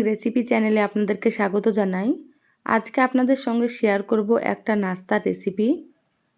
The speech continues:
কাঁচা আলু দিয়ে এই নাস্তাটা খেতে ভীষণই সুন্দর হয়। নাস্তাগুলো দেখতে কতটা লোভনীয় হয়েছে দেখুন।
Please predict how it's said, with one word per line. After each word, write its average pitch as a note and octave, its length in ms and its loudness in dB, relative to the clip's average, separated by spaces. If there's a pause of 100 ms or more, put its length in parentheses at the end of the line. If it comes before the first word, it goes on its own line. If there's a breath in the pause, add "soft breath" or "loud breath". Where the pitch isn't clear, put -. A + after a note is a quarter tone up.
(280)
কাঁচা A3+ 300 2 (140)
আলু A#3+ 200 4
দিয়ে A#3+ 280 2
এই A3+ 160 4
নাস্তাটা G#3+ 480 -2
খেতে G#3+ 340 -2
ভীষণই G#3 420 0
সুন্দর G3+ 420 -2
হয়। G#3 280 0 (1120)
নাস্তাগুলো A3 580 2 (120)
দেখতে A3+ 280 0
কতটা A3 360 0
লোভনীয় G#3+ 480 2
হয়েছে G#3 280 0
দেখুন। G3 400 0